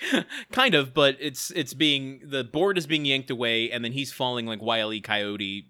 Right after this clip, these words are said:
Speaker 2: down through the bottom of the frame.
Speaker 1: He's hold up, holds up a sign that just says "Help," and then another sign that says "Home Improvement." <laughs>
Speaker 2: He is the sign that says Home Improvement.
Speaker 1: Ah, yes, yes. Um,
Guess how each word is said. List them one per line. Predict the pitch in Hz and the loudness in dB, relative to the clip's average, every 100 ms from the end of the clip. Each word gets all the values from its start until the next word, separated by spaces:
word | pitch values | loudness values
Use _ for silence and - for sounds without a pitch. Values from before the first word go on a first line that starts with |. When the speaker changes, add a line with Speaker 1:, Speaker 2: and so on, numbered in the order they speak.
| 113 | -16
Speaker 2:
down | 107 101 101 98 | -6 -4 -4 -12
through | - 98 | -12 -14
the | 92 90 | -12 -8
bottom | 98 92 90 | -6 -6 -8
of | |
the | 87 | -16
frame. | - 73 87 | -18 -20 -14
Speaker 1:
He's | 127 123 | -4 2
hold | 156 | 4
up, | 131 117 | 4 2
holds | 135 147 | -2 0
up | 131 | 0
a | 120 | 0
sign | - 107 135 | 0 0 -4
that | 113 | -4
just | 104 - | -4 -4
says | 107 104 | -4 -6
"Help," | - 139 101 - - _ | 0 2 2 0 -14 _
and | - 127 | -2 2
then | 127 | 4
another | 127 117 | 4 4
sign | 117 131 | 2 2
that | 110 - | 2 2
says | 131 | 4
"Home | 123 104 | 4 4
Improvement." | 104 - 190 208 82 - _ _ _ _ _ - - | 2 2 0 0 -4 -8 _ _ _ _ _ -16 -14
<laughs> | - 302 339 - - _ _ _ - 381 320 - | -4 -2 -2 -4 -10 _ _ _ -8 -8 -8 -6
Speaker 2:
He | 180 147 | -2 4
is | 151 127 | 4 4
the | 101 | -6
sign | - 104 92 | -6 -6 -6
that | 90 - | -8 -8
says | 95 90 - - - - | -8 -8 -12 -18 -20 -14
Home | 95 | -12
Improvement. | 87 90 85 90 - - 151 185 214 220 214 | -10 -12 -14 -18 -14 -12 -8 -6 -4 -2 -2
Speaker 1:
Ah, | 202 185 170 147 127 113 101 95 90 87 85 | -2 -2 -2 0 0 0 0 0 -2 -4 -6
yes, | 87 98 131 135 104 90 - | -8 -8 -6 -6 -6 -8 -8
yes. | 117 113 87 - - 175 240 220 - - | -8 -8 -10 -14 -16 -14 -12 -14 -4 2
Um, | 151 147 143 143 143 | 4 4 0 -4 -8